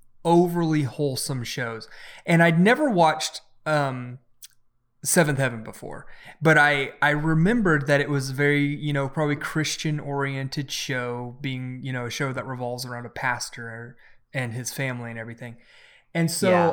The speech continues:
Speaker 2: I
Speaker 1: I
Speaker 2: think
Speaker 1: was
Speaker 2: it was.
Speaker 1: Yeah, and so I was like, "I'm gonna give the," 'cause I found the whole season's on Hulu, uh, uh, the whole series is on Hulu. So I was like, "Um, I'll give that a shot." And,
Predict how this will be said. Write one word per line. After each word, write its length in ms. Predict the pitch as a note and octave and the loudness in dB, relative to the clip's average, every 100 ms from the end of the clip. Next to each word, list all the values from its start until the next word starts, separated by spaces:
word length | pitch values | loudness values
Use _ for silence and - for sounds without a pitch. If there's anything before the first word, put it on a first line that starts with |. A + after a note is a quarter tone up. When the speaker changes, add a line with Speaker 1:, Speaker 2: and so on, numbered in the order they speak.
| - | 2
Speaker 2:
I 100 | E3+ | 4
Speaker 1:
I 20 | |
Speaker 2:
think 120 | A3+ E3 | 4 4
Speaker 1:
was 60 | |
Speaker 2:
it 60 | G2 | 2
was. 560 | G2+ B2+ F#2 F#2 G#2 F3 | 2 2 0 -6 -2 4
Speaker 1:
Yeah, 360 | G3+ A#2 A2+ - | 6 4 -2 0
and 160 | E3+ D#3+ | 2 4
so 200 | G3+ F3+ | 6 6
I 120 | F3 | 6
was 140 | F#3 F3+ | 2 2
like, 180 | E3+ | 2
"I'm 140 | E3+ B3+ | 0 -2
gonna 160 | E4+ | -2
give 240 | E3+ D#3 C3+ | 0 -2 -2
the," 100 | D#3 | -4
'cause 180 | D3 D#3 | 0 2
I 80 | D3 | 4
found 340 | B3+ A#3 D#3 | 4 2 2
the 80 | D#3+ | 2
whole 240 | - A#3+ | 4 2
season's 420 | A#3 F3 D3 C3+ | 2 0 0 0
on 220 | C3 B2 A2+ | 0 -2 -2
Hulu, 240 | B2+ B2+ - | -4 -4 -6
uh, 80 | C#3+ | -6
uh, 280 | - C3+ B2+ | -4 -6 -4
the 100 | C3+ | 0
whole 160 | F#3 | 0
series 360 | D3+ D#3 C#3+ B2+ | 0 0 0 -2
is 120 | A#2+ | -8
on 160 | A2+ G#2 | -10 0
Hulu. 420 | F3+ C3+ A2+ A#2 - - - | 0 0 -4 -14 -18 -20 -18
So 120 | - D3+ | -4 -2
I 40 | |
was 100 | C3+ | 0
like, 180 | B2+ B2+ | -2 -2
"Um, 380 | B3+ D4 D4 D#4 | -2 -2 -4 -6
I'll 160 | C4 | -6
give 180 | - C3+ | -4 -6
that 140 | A2+ G2 | -8 -10
a 40 | |
shot." 420 | - E3+ F3+ - - - _ _ _ - - _ - - _ | -10 -8 -8 -8 -16 -20 _ _ _ -20 -20 _ -20 -20 _
And, 260 | F#3 E3+ | 2 2